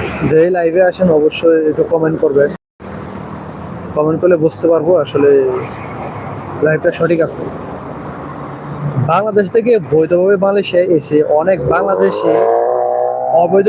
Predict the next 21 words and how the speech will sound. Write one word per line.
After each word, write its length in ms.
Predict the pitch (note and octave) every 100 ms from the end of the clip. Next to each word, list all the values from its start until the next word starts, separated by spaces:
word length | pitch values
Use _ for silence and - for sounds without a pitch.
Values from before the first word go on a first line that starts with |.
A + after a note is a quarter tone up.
| F#3+
হয়ে 160 | E3 F3 E3
যাওয়ার 200 | E3+ D3
কারণ, 280 | E3+ E3+ E3+ C#3+ C3+ - - - - - - -
কারণে, 360 | D#3+ E3 D3+ D#3 F3 - - - - - - - - - - - - - - - D#3
যে 80 | F3
কারণে 260 | G3+ G3+ G#3 E3+
অবৈধ 220 | F3 F#3 F#3
হয়ে 140 | D#3+ D3
যায়, 160 | D3+ G3 - - - - - - - - - - F#3
এই 80 | -
কারণগুলোই 460 | A#3 A3 A3 A3+ A#3 G#3+
আজকে 180 | - A3
আপনাদের 360 | G#3+ G3+ G3+ G3
মাঝে 200 | G3+ A3
তুলে 160 | G#3+ F3 D#3
ধরব। 160 | C#3+ B2+ - - - - - - - - - - - G1+ G1+ - - - - - - - - - - - -
প্রথমে 400 | A3 A3 B3+ C4 G#3+
যেটা 240 | G3+ G#3 A3 G3+ -
সমস্যা 380 | F#3 F3+ - F#3+
হয়, 300 | D#3+ D3+ F3+ F3+ - - C3+
নিয়োগকর্তা, 720 | E3 A3 - - G#3 -